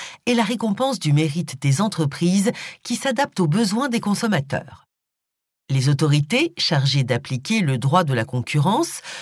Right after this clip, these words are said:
doivent veiller à instaurer une discipline de concurrence pour toutes les entreprises. En effet, les marchés ne sont des institutions d'allocation efficaces que si des règles garantissent aux offreurs la liberté de fixer leur prix,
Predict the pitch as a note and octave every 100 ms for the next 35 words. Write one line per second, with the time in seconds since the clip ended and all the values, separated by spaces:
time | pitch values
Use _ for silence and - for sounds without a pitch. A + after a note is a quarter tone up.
0 | - E3 G3+ C#4 F#3+ D3 F3+ B3 F#3 C4
1 | - F#3+ F#3 - F#3 G3+ A3+ E3 E3+ G#3
2 | F#3 C#3+ F3 E3 C3 A2+ A#2 A2+ C3 B2+
3 | E3 B3 - - - G#3 G3+ - F#4 -
4 | G#3+ F#3+ - C#3+ - G#2+ - - - _
5 | _ _ _ C3+ C3+ B2 - D#3 C4+ -
6 | - - - B3 C4 - - D#4 C#4+ E3
7 | C#3+ F#3+ D#3 C3 A#2 C3+ - - - B2
8 | - C#3 C#3 B2 A#2+ A#2+ - B2 G#2 -
9 | B2 G#3+ D4+ D#4+ - - - - _ -
10 | E4 - E3 D3 C#3+ F#3+ B3 C4+ B3+ -
11 | - F3+ B3 B3+ - D#4+ - D#3+ C#3+ D#3
12 | - B3+ C#4+ G3+ B2+ D#3+ A#3 D#3+ C#3 B3
13 | F3+ C#3 G#3 - C#4 F3+ C#3+ - - F#3